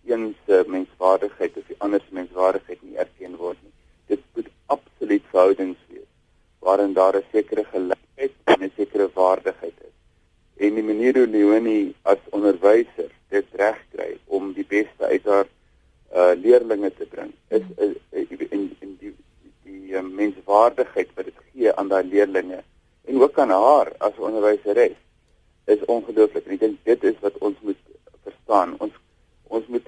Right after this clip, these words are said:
Speaker 1: eh, en ek dink as wit mense moet ons vir mekaar sê, dit baie keer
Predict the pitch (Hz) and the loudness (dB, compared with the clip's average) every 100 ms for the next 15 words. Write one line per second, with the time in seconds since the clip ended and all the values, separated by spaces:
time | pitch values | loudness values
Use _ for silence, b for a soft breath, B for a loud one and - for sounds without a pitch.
0 | - - - 120 151 147 151 - 143 - | -6 -6 -4 0 0 2 0 4 2 2
1 | 113 98 - 92 104 - 110 113 110 - | -6 -6 -6 -8 -6 -6 -8 -6 -8 0
2 | 117 113 - 117 110 110 _ _ _ - | 0 0 -2 0 0 -2 _ _ _ -10
3 | 113 - 120 143 147 - 117 | -8 4 6 6 4 4 2